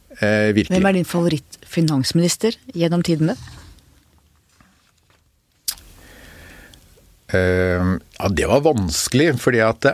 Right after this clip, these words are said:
Speaker 1: er jo mange som har, eh, gjort mye godt, men jeg, la meg nevne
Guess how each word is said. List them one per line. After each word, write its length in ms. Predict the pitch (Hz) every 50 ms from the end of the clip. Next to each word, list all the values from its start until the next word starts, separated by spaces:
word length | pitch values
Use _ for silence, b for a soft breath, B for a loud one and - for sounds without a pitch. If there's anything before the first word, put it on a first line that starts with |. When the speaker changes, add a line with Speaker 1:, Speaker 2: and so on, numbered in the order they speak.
| - -
Speaker 1:
er 200 | 95 92 92 90 92
jo 260 | 104 120 127 135 131
mange 760 | 131 131 131 135 131 131 123 101 90 87 85 95 107 113 123 120
som 500 | - - - - 117 113 123 123 127 123 -
har, 640 | - - - - 113 110 110 110 117 120 120 117 117 113 110 B B B B B B B B B B B B B B B B B B B B B B B B B B B B B B B B _ _ _ _ - - _ _ -
eh, 300 | 123 120 120 117 120 120 120 123 127 127 127 127 127 127 127 127 123 123 123 123 120 117
gjort 800 | 110 107 - _ _ _ _ _ _ _ _ _ _ - - 139 131 123 131
mye 220 | 131 123 113 117 113
godt, 280 | 131 135 131 - - 151
men 180 | 143 147 156 160
jeg, 320 | 147 143 143 143 143 139
la 220 | 131 131 131 123 120
meg 160 | 123 131 147
nevne 460 | 147 143 127 104 101 98 98 104 107